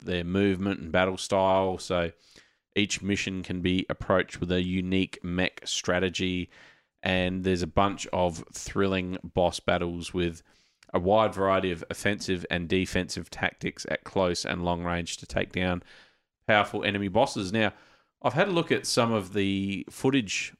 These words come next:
for Armored Core six online, and there's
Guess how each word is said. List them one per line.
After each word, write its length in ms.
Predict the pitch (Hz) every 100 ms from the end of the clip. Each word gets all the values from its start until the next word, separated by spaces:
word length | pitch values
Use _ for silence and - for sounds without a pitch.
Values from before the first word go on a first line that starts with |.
| -
for 480 | - 95 90 92
Armored 280 | 92 92 87
Core 200 | - 92
six 460 | - 101 - - -
online, 540 | 98 92 95 104 104 101
and 160 | 98 - _ - - _ _ _ _
there's 360 | - 117 - -